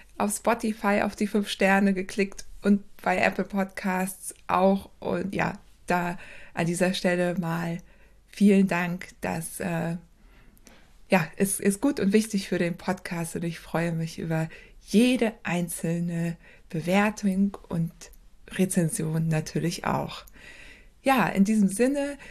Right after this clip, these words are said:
entschuldigt bitte nochmal, dass dieser Podcast etwas später kam. Ich hoffe, das wird nicht die Regel. Nein, das wird nicht die Regel.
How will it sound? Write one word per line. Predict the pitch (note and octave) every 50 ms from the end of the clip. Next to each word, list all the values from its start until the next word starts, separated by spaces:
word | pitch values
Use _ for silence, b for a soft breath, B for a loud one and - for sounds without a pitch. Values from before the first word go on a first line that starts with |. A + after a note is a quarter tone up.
| B B B B B B B
entschuldigt | - G#3 G3+ - - B3+ C4 B3+ A#3+ A#3 -
bitte | A3+ A3 A3+ G#3+
nochmal, | G3+ G#3 G#3 G3+ - G3+ G3 G3
dass | G3+ F#3+ G3
dieser | - G3+ F#3 G3+ F#3+
Podcast | F#3+ - G3 F#3+ - - F#3+ G3 -
etwas | - G3 - F#3+ E3+ -
später | - - - C4 D4 - - A#3 G#3
kam. | - - - G#3+ G#3 G#3 G#3 G3+ G3+ G3+ G3+ G3+ - -
Ich | - G3 - -
hoffe, | G3+ G3+ G3 - G3+
das | F#3+ F#3 F#3 -
wird | - - -
nicht | F#3+ E3 - -
die | F3+
Regel. | F3+ F3+ F3+ F#3 F#3 F3
Nein, | E3+ F3 F3
das | E3 D#3+ D#3+ -
wird | F3 E3+ -
nicht | F#3+ E3+ -
die | - F#3
Regel. | F#3 F3+ F3 E3+ F#3 F#3 F3